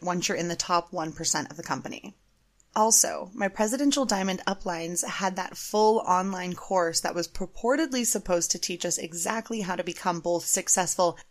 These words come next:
and replicable. Duplicate, duplicate, duplicate. But, as it turns out, they pay people in a call center in the Philippines to recruit for them. That's why they have such a robust international team.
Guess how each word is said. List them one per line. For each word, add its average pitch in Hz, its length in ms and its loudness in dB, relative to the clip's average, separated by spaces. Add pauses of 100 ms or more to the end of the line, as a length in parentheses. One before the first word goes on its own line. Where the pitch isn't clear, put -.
and 269 360 8 (100)
replicable. - 680 -4 (220)
Duplicate, 175 440 -4
duplicate, 220 400 0
duplicate. 214 540 0 (260)
But, 220 640 6
as 185 160 4
it 175 100 2
turns 175 280 0
out, 180 420 4 (180)
they 175 400 0
pay 226 320 2
people 233 380 4
in 247 140 4
a 262 80 0
call 196 240 0
center 180 260 -2
in 170 120 -4
the 175 60 -4
Philippines 175 680 -2 (140)
to 208 120 -2
recruit 190 380 0
for 170 100 -4
them. 147 300 -4 (560)
That's 196 400 2
why 269 100 4
they 247 160 4
have 202 220 0
such 196 260 4
a 196 80 4
robust 170 680 2
international 156 640 -4
team. - 380 -8